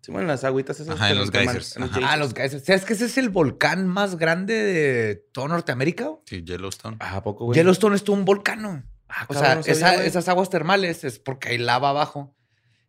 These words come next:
Speaker 3: Nomás que es un volcán, no sé cómo se llaman técnicamente, pero es un volcán plano. O sea, no tiene,
Speaker 1: Ujú.
Speaker 3: aquí en Juárez también hay uno, nomás que no está activo. Pero ese es el volcán activo más grande de
Speaker 1: Ujú.
Speaker 3: toda Norteamérica. Y, pues, como todos los volcanes, nadie sabe cuándo va a hacer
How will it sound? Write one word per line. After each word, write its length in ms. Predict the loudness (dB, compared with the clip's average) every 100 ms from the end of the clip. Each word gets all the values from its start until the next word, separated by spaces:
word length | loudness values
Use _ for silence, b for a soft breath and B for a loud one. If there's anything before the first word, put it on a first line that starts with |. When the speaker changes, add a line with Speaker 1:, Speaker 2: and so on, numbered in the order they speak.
| _
Speaker 3:
Nomás 240 | -2 0
que 80 | 2
es 80 | 0
un 80 | 2
volcán, 500 | 2 6 4 4 -4
no 100 | -4
sé 120 | -4
cómo 160 | -4
se 100 | 0
llaman 480 | 2 4 4 2 0
técnicamente, 500 | -4 -2 -2 -2 0
pero 120 | -2
es 60 | -2
un 60 | -2
volcán 300 | 0 0 2
plano. 260 | 0 0
O 40 | -6
sea, 100 | -8
no 140 | -6
tiene, 280 | -4 -4 -4
Speaker 1:
Ujú. 60 | -4
Speaker 3:
aquí 200 | -4 -6
en 60 | -2
Juárez 300 | -2 -2 -6
también 180 | -8
hay 140 | -6 -6
uno, 280 | -6 -10 -14 _ _
nomás 220 | -2 0
que 100 | 0
no 80 | -4
está 140 | -4
activo. 340 | -4 -4 -6 _
Pero 200 | -4 -4
ese 180 | -6 -4
es 80 |
el 100 | -4
volcán 320 | -2 0 -2 -2
activo 460 | -6 -6 -4 -4
más 220 | -8 -10 -4
grande 260 | -4 -4 -8
de 140 | -6 -6
Speaker 1:
Ujú. 100 | -6
Speaker 3:
toda 100 | -6
Norteamérica. 640 | -6 -6 -8 -8 -10 -14 b b b b _
Y, 140 | -4 -4 -6
pues, 280 | -12 -16 _
como 240 | -8 -6 -6
todos 120 | -6
los 80 | -4
volcanes, 360 | -4 -6 -6
nadie 160 | -8 -8
sabe 220 | -6 -8
cuándo 360 | -6 -6 -4 -4
va 100 | -4
a 40 |
hacer 440 | -6 -8 -10 -12